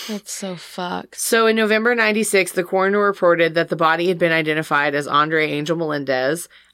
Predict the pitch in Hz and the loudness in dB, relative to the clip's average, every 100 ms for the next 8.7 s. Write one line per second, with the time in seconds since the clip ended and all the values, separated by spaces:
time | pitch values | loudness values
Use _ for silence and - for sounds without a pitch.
0 | - 180 196 190 - 185 180 170 160 131 | -2 2 2 0 -2 0 0 0 -2 0
1 | 139 160 - 160 160 165 160 165 170 156 | 0 0 -2 -2 -2 -2 -2 0 0 0
2 | 151 147 147 151 147 151 151 147 151 156 | -2 -4 -2 -4 -4 -8 -4 -4 0 -2
3 | 156 151 147 147 - 143 143 147 147 143 | 0 -2 -2 -4 -4 -4 -4 -6 -4 -4
4 | 143 175 185 185 190 185 170 165 165 156 | -2 0 0 0 -2 -2 -4 -4 -6 -4
5 | 147 151 143 135 - 147 151 151 147 123 | -4 -4 -6 -6 -4 -4 -4 -4 -4 -6
6 | 139 135 127 135 123 131 123 120 143 - | -10 -10 -12 -8 -6 -6 -8 -10 -12 -14
7 | - - - 147 156 135 139 135 127 135 | -20 -16 -10 -8 -2 0 0 -6 -6 -6
8 | 127 131 104 113 123 117 | -8 -8 -8 -8 -6 -8